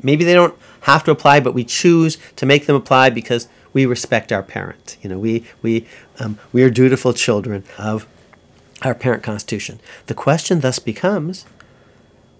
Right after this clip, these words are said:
are the North Carolina jurisdictional enactments in the present case best interpreted as functionally identical to our hypothetical hyper-explicit statute? This is a pure question of state law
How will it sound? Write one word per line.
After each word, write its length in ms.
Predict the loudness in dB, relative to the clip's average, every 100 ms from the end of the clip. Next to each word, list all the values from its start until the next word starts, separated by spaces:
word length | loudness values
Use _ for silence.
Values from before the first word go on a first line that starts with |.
| -10
are 240 | 0 2
the 140 | 2 2
North 300 | 2 0 -4
Carolina 520 | -4 -2 0 0 0
jurisdictional 800 | -2 -4 -4 -4 -8 -6 -8 -6
enactments 720 | -6 -8 -10 -14 -14 -14 -14
in 160 | -12
the 60 | -12
present 420 | -6 -6 -4 -8
case 460 | -10 -12 -12 -16 -20 _ _ _ _ _ _
best 360 | -6 -4 -4 -6
interpreted 800 | -6 -6 -8 -8 -8 -8 -8 -10
as 180 | -12 -14
functionally 760 | -14 -6 -4 -4 -8 -8 -6 -4
identical 760 | -6 -6 -8 -10 -16 -10 -10
to 220 | -10 -8
our 180 | -8 -8 _ -20 _
hypothetical 720 | -6 -4 -2 -4 -2 -2 -2 -8
hyper-explicit 1200 | -6 -2 -2 -2 -6 -6 -10 -10 -12 -12 -14 -12
statute? 640 | -10 -10 -12 -18 -18 _ _ _ _ _ _ _ _ _ _ -10
This 220 | -8 -8
is 120 | -10
a 80 | -12
pure 560 | -16 -12 -4 -2 -2 -4
question 520 | -4 -4 -4 -10 -12
of 100 | -12
state 460 | -12 -8 -8 -8
law 360 | -8 -6 -8